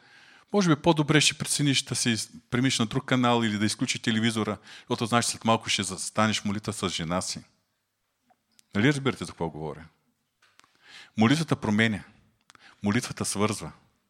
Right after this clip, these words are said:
Тоест Бог чрез молитвата ни променя и ни свързва. И ни помага да се въздържаме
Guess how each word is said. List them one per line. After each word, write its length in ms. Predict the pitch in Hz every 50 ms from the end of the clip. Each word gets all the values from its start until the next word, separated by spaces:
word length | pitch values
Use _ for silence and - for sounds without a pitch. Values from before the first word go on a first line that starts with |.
| _ _ _ _ _ _ _ _ _ _ _ _ -
Тоест 260 | - 147 143 107 - - -
Бог 180 | - 175 175 -
чрез 260 | 240 233 226 208 175
молитвата 480 | 160 143 131 131 123 - 131 - 120
ни 100 | 110 104
променя 540 | - - - 101 98 92 98 110 120 131 156 156 _ - - - - _ _ -
и 120 | 113 110
ни 160 | 107 107 104
свързва. 640 | - - - 101 107 117 113 110 98 85 80 73 76 - _ _ _ _ _ _ _ _ _ _ _ _ _ - - - _ _ -
И 400 | 120 120 120 117 117 - - - -
ни 160 | 120 120 117
помага 560 | - - 110 107 104 98 110 123 139 139 160
да 140 | 151 151 139
се 280 | - - 131 113 98 - -
въздържаме 840 | - 95 98 104 92 90 82 113 123 131 131 143 147 143 127 120